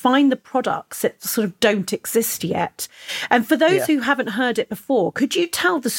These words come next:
Speaker 1: story of how your idea for your pottery came about, the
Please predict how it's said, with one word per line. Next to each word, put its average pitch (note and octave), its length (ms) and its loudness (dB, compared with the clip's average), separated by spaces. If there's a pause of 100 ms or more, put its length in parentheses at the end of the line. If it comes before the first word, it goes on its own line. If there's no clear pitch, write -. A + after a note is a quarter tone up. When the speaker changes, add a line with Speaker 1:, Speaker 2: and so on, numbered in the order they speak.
Speaker 1:
story A3+ 440 2 (360)
of G#3+ 100 2 (140)
how B3+ 140 4
your A#3 300 2
idea A3+ 480 2
for G#3 180 -4
your G3+ 200 0
pottery G#3+ 560 -2
came C#4 320 4
about, G#3+ 540 -2 (260)
the - 140 0